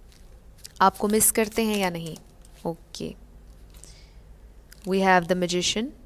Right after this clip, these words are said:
ये भी आ रहा था, Five of Swords। क्या सोचते हैं आपके बारे में। ओके, Eight of Swords,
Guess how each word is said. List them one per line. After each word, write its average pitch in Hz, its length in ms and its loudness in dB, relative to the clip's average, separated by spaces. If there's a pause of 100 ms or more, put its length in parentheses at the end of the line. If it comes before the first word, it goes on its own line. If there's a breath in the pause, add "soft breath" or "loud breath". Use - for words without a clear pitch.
(880)
ये 185 120 0
भी 190 140 0
आ 185 120 4
रहा 180 240 2
था, 208 320 -2
Five 180 560 0 (260)
of 170 180 -2
Swords। - 880 -2 (2000)
क्या 196 180 0
सोचते 175 460 -4
हैं 180 200 -4
आपके 196 300 -2
बारे 190 280 0
में। 196 260 -6 (960)
ओके, 165 400 -10 (2500 soft breath)
Eight 196 240 0
of 190 80 -4
Swords, 196 800 0